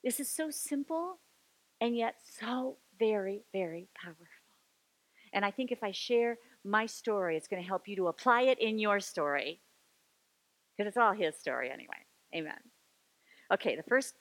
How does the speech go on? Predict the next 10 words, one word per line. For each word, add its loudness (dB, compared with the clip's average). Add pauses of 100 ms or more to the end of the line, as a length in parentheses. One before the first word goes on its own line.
part 4
of -6
my 0
testimony -2 (220)
is -4
about 4
my 2
immune -2
system. -12 (1300)
So, 2